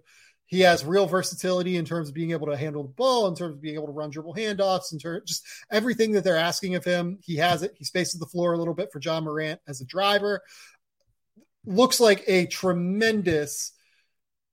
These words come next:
four five kinda hybrid, uh, that could work really, really well with Jaren Jackson long-term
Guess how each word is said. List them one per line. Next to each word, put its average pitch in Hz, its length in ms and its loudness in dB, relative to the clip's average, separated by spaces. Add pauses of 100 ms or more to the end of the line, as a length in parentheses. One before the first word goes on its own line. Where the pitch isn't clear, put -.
(400)
four 196 280 8
five 175 640 2
kinda 160 380 -2
hybrid, 170 720 -4 (400)
uh, 160 220 -2
that 160 160 -4
could 220 200 4
work 185 240 4
really, 175 220 2
really 165 220 0
well 160 220 0
with 147 100 -6
Jaren 160 220 -4
Jackson 151 360 -6
long-term 147 640 -8